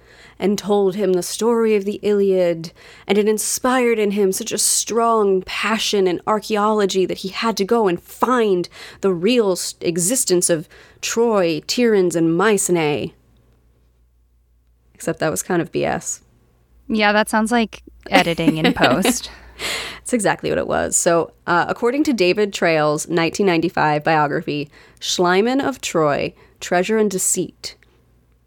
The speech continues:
Speaker 1: and then bolstered by Susan Hewick Alleen's nineteen ninety-nine book,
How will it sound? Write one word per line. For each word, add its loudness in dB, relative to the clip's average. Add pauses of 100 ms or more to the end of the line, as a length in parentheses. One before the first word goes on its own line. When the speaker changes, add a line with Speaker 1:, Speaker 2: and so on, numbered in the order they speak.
(440)
Speaker 1:
and 2
then 2
bolstered 0
by -2
Susan 0
Hewick 0
Alleen's 0 (100)
nineteen 0
ninety-nine 0 (160)
book, -4